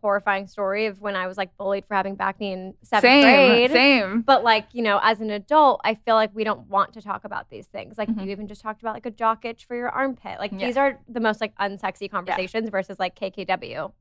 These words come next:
Speaker 3: Yeah,
Speaker 1: body makeup.
Speaker 3: totally, totally.
Speaker 1: So I'd love to hear a little bit about both of your experiences with that, that led you to building this.
Speaker 2: I mean, well, K P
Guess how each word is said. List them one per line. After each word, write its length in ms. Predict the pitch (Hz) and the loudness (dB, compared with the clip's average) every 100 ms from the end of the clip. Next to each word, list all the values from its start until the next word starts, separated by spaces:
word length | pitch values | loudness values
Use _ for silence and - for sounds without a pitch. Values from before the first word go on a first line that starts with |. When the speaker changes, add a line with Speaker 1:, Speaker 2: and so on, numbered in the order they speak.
| - | -2
Speaker 3:
Yeah, 100 | - | -2
Speaker 1:
body 160 | 160 113 | -2 -6
makeup. 160 | - | -10
Speaker 3:
totally, 360 | - 202 170 202 | 0 2 2 -6
totally. 380 | - 175 - - | -10 -10 -10 -18
Speaker 1:
So 300 | - - 269 - | -8 2 2 4
I'd 140 | 269 | 2
love 140 | 262 277 | 2 0
to 60 | |
hear 100 | 381 | 0
a 60 | 339 | -2
little 180 | 233 226 | -2 -2
bit 160 | 220 | -2
about 240 | - 208 - | -2 -4 -4
both 220 | 190 196 | -8 -8
of 80 | 196 | -8
your 100 | 185 | -8
experiences 640 | 180 202 185 185 185 185 | -8 -8 -6 -6 -8 -14
with 360 | 185 196 196 _ | -8 -6 -6 _
that, 380 | 196 180 175 - - | 4 4 4 -2 -2
that 180 | 208 - | -2 -2
led 380 | 202 214 220 208 | -4 0 0 -2
you 80 | |
to 80 | 202 | -10
building 340 | 196 185 180 - | -10 -10 -10 -12
this. 220 | - _ | -20 _
Speaker 2:
I 40 | 208 | -4
mean, 280 | 208 196 180 | -2 -2 2
well, 400 | 202 190 185 - _ _ _ _ _ _ - | 4 4 2 -6 _ _ _ _ _ _ -8
K 220 | - 214 | 0 2
P 460 | 226 196 180 175 202 | 2 0 0 0 -4